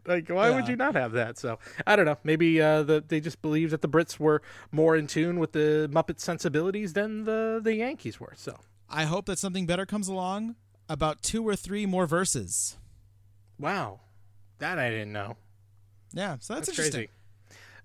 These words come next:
Speaker 1: Uh, one more note about that final shot. Uh, among the famous non-Muppet performers that were there, director John Landis, who said in an
Speaker 2: Mm-hmm.
Speaker 1: interview that he was moving Gonzo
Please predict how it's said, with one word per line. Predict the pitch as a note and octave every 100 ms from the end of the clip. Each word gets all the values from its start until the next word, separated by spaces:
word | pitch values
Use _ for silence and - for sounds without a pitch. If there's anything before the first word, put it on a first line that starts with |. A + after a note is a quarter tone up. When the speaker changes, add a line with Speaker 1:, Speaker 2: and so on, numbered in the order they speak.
| C#3+
Speaker 1:
Uh, |
one | C#3 A3+
more | A3+ F#3+
note | F3 D#3+
about | C#3 C#3
that | C3 B2
final | - - C#3 D#3 D#3 D#3+ E3+ -
shot. | - - C#3+ C#3+ F3+ - - _ - - - - -
Uh, | C3+ B2+ A#2+ - -
among | D#3+ D#3 F#3+ A3+
the | G3
famous | - G3 G3 -
non-Muppet | D3+ E3 F#3+ A3 F#3+ E3+ - G3
performers | - E3+ F#3 G3+ A#2 - - - - - - - -
that | C#3+ C3
were | B2+
there, | F3+ B2 E3 - - - _ _ -
director | D#3 D#3 F#3+
John | C#3+ E3+ F#3
Landis, | G3+ B3 C#4 A#2 G#2+ - - - _
who | - C3+
said | - D#3
in | D3
an | C#3+
Speaker 2:
Mm-hmm. | D#3+
Speaker 1:
interview | C#3 C3 C#3+
that | D3+ A#2+
he | D#3+
was | D#3
moving | D3 C#3+ F3
Gonzo | G3+ A#3+ C#4+ E3+ A#2+ G#2